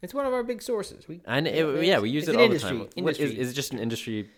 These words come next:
Speaker 2: site?
Speaker 1: News and analysis on food and beverage development in Europe.
Speaker 2: Um, and their big argument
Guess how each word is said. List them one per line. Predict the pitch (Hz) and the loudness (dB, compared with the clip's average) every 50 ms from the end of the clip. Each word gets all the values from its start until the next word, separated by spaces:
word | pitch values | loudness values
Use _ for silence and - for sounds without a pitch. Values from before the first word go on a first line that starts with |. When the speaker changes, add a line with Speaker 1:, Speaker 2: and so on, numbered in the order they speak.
| _ _ _ | _ _ _
Speaker 2:
site? | - - 120 113 | -6 -2 2 2
Speaker 1:
News | 202 254 254 226 | 2 2 4 2
and | 240 220 | 2 4
analysis | 196 190 185 185 180 196 190 - | 4 4 4 4 2 0 -2 0
on | 160 151 139 | 0 -2 -2
food | - - 185 185 175 | 0 0 0 2 2
and | 165 151 143 | 2 4 4
beverage | 151 143 139 135 127 - - | 2 2 2 -4 -6 -8 -10
development | 135 117 117 110 - - 82 - _ - _ _ _ _ _ _ _ _ _ - _ _ _ _ _ _ _ _ _ _ _ _ _ | -8 -6 -6 -8 -8 -10 -14 -20 _ -20 _ _ _ _ _ _ _ _ _ -20 _ _ _ _ _ _ _ _ _ _ _ _ _
in | - 135 117 | -10 -8 -6
Europe. | 104 110 107 | -6 -6 -6
Speaker 2:
Um, | 101 92 87 87 - _ _ _ _ _ _ - - - - _ | -6 -8 -10 -14 -18 _ _ _ _ _ _ -20 -20 -20 -14 _
and | 131 139 135 131 127 - - | 0 0 0 0 -2 -6 -12
their | - - 175 202 202 | -2 2 2 2 2
big | 202 190 170 - - | 0 -2 -4 -2 -2
argument | 110 110 104 98 95 92 92 92 95 | -2 -2 0 -2 -4 -4 -4 -6 -6